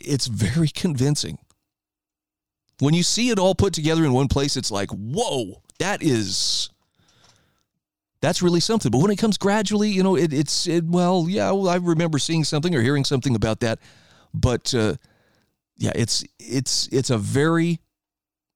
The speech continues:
clear effort to make everything racist. The hate industrial complex, which I think is a wonderful term, by the way,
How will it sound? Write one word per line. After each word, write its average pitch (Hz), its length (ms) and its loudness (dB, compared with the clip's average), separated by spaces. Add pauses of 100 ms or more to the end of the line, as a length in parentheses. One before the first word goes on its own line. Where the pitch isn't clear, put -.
(260)
clear 170 440 2 (120)
effort 120 480 -2 (440)
to 127 100 0
make 123 200 0
everything 131 800 2
racist. 110 440 -2
The 85 120 -4
hate 117 240 -2
industrial 143 540 2
complex, - 800 -4 (880)
which 110 180 -2
I 110 100 0
think 117 160 0
is 98 100 -2
a 101 60 -2
wonderful 104 400 0
term, 107 260 -2
by 85 140 0
the 78 100 -6
way, 76 220 -6